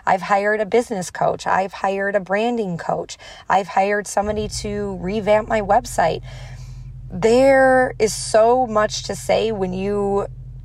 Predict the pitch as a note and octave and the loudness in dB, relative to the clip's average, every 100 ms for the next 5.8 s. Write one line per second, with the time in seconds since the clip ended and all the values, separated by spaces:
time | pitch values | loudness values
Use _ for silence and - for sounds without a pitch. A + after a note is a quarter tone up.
0 | - - F3 F#3+ F2+ E3+ E3+ - - - | -12 -6 0 2 4 2 0 -6 -14 -14
1 | - - D#3+ E3 E3+ - D3+ - - - | -12 -2 2 2 0 -2 -2 -2 -4 -12
2 | - - - F#3 F#3+ G#3+ A#3+ A#3 A#3 E3 | -14 -6 -2 2 2 2 0 0 2 0
3 | - F3 F#3 - - D#3+ F3 - E3 D#3+ | -2 -4 -2 -2 0 0 -2 -4 -2 2
4 | E3 - E3 D#3 D#3+ E3+ F#3 A#3 - - | 0 0 -4 -4 -4 -6 -6 -8 -12 -14
5 | - F3 E3+ E3 E3 D#3+ E3+ E3 | -2 0 2 2 0 -2 -4 -8